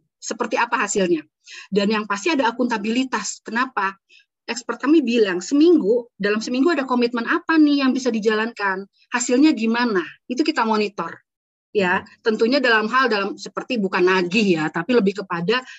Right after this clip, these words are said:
Speaker 1: kalau ini dijalankan, dampaknya bisa kerasa loh sama teman-teman. Seperti
Speaker 2: Ya.
Speaker 1: itu. Nah, hasil kerjanya bisa seperti ini, Mas Steven. Mungkin Mas Steven bisa jelaskan sedikit di slide selanjutnya.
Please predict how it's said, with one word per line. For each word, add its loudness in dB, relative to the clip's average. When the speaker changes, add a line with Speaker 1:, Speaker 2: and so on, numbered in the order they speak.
Speaker 1:
kalau 0
ini 2
dijalankan, -2
dampaknya -2
bisa -2
kerasa -6
loh -2
sama -2
teman-teman. -2
Seperti -6
Speaker 2:
Ya. -8
Speaker 1:
itu. -8
Nah, -4
hasil 0
kerjanya 2
bisa -2
seperti -8
ini, 0
Mas -2
Steven. -4
Mungkin -2
Mas -4
Steven -4
bisa -8
jelaskan -10
sedikit -14
di -8
slide -8
selanjutnya. -4